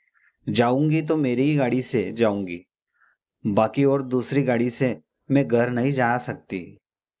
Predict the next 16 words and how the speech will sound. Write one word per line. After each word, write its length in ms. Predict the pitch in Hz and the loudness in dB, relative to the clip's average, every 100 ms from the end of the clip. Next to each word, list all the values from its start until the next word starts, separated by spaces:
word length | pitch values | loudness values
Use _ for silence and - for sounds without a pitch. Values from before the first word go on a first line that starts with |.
| _ _ _ | _ _ _
मग 140 | 123 135 | 0 2
मी 180 | 135 147 | 2 0
त्या 180 | 151 | 0
बाईला 280 | 127 117 110 | 0 0 0
म्हणालो, 580 | 117 107 92 95 113 - 117 | 0 -2 -2 -4 -8 -10 -4
"मैडम, 500 | 101 95 95 123 131 _ _ _ _ _ | 0 0 0 -2 -6 _ _ _ _ _
आप 180 | 127 117 | 0 0
भी 160 | 127 160 | 2 0
हमारे 320 | 127 120 143 | 0 0 0
मैडम 380 | 127 107 107 113 | 0 0 0 0
के 120 | 135 | 0
बगल 340 | 110 101 107 | 0 0 0
में 180 | 113 120 | 2 0
ही 120 | 135 | 0
सो 220 | 151 131 | -2 -4
जाओ 320 | 104 92 90 | -2 -4 -8